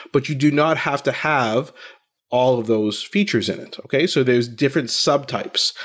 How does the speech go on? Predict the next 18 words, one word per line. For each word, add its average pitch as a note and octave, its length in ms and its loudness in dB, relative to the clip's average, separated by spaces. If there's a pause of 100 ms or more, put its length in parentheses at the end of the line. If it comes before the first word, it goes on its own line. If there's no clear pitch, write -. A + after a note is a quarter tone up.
(140)
The - 80 -2
subtypes D#3+ 540 0
would B2+ 120 0
be A2+ 220 4
an A2 180 -2 (280)
inattentive C3+ 720 0
subtype, D3 640 0 (560)
okay, A#2+ 400 -2 (320)
where A2+ 140 2
you A#2+ 260 2
just B2+ 340 -2 (220)
have A#2 360 0
inattention, C3 600 -2 (220)
so, - 300 -4 (280)
or B2+ 240 2
you A#2+ 260 0
can A#2+ 200 -2
have A2 400 0